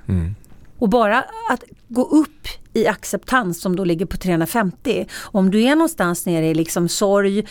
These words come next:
Speaker 2: ligger på femtio, sjuttiofem någonstans, skam, skuld. Eh, och skam är ju verkligen det här, eh, som du var inne i, tänker jag, när,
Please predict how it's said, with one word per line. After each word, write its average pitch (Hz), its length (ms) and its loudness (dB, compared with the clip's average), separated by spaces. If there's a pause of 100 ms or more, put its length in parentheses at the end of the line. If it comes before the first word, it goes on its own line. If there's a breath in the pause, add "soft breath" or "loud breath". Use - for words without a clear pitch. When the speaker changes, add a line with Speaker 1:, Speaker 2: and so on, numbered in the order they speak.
(120 loud breath)
Speaker 2:
ligger 180 220 -2
på 170 60 -10
femtio, 190 420 -2
sjuttiofem 185 460 -2
någonstans, 180 600 -2 (300 loud breath)
skam, 202 320 0
skuld. 190 540 0 (380 loud breath)
Eh, 180 220 0
och 208 100 0
skam 254 480 2
är 208 40 2
ju 202 80 2
verkligen 226 540 0
det 247 80 0
här, 165 440 0
eh, - 60 -8
som 185 200 0
du 208 140 2
var 285 120 0
inne 180 340 2
i, 165 40 0
tänker 170 360 0
jag, 165 280 2
när, 170 260 0